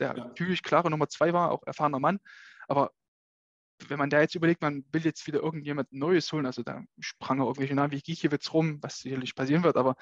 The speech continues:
Speaker 2: Mhm.
Speaker 1: das zeigt ja erstmal, wie schwierig das für junge Keeper derzeit ist, irgendwie
Speaker 2: Ja.
Speaker 1: da
Speaker 2: Aber da sind wir wieder bei dem
Speaker 1: Äh,
Speaker 2: Punkt, ne? Du brauchst halt Geduld und den richtigen Moment
Speaker 1: Mhm.
Speaker 2: und vielleicht erst mit vierundzwanzig, fünfundzwanzig kommst dann tatsächlich
Speaker 1: Genau.
Speaker 2: mal, du machst mal ein Spiel und dann,
Speaker 1: Mhm.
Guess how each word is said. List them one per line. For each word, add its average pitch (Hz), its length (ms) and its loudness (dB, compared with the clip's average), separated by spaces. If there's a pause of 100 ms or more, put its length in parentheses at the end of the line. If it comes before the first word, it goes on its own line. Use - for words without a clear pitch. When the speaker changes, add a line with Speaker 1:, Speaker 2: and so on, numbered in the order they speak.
(220)
Speaker 2:
Mhm. 110 120 -10
Speaker 1:
das - 120 -6
zeigt 156 180 2
ja 147 80 6
erstmal, 143 300 0
wie 185 280 -4
schwierig 185 380 0
das 147 160 -2
für - 140 -2
junge 156 220 0
Keeper 147 260 -2
derzeit - 320 0
ist, - 240 -8 (260)
irgendwie 147 320 -4
Speaker 2:
Ja. 143 60 -8
Speaker 1:
da 131 280 4 (640)
Speaker 2:
Aber 117 140 -6
da 131 80 2
sind 165 100 2
wir 170 120 2
wieder 175 140 4
bei 156 120 0
dem 156 120 0
Speaker 1:
Äh, - 100 -8
Speaker 2:
Punkt, 180 340 -2
ne? 139 300 -2
Du 127 100 -6
brauchst 139 220 -4
halt 139 140 -6
Geduld 165 560 2
und 135 140 -4
den 135 100 0
richtigen 139 280 -4
Moment 156 480 0
Speaker 1:
Mhm. - 280 -16
Speaker 2:
und 120 100 -6
vielleicht 139 320 -2
erst 135 140 -4
mit 135 140 -4
vierundzwanzig, 147 400 -2
fünfundzwanzig 170 600 -2
kommst 143 240 -6
dann 131 100 -4
tatsächlich 127 480 -2
Speaker 1:
Genau. 143 140 -2
Speaker 2:
mal, - 20 0
du 131 80 0
machst 131 240 0
mal 165 60 -2
ein 160 100 -2
Spiel 175 400 2
und 127 200 0
dann, 131 200 0
Speaker 1:
Mhm. 170 300 -2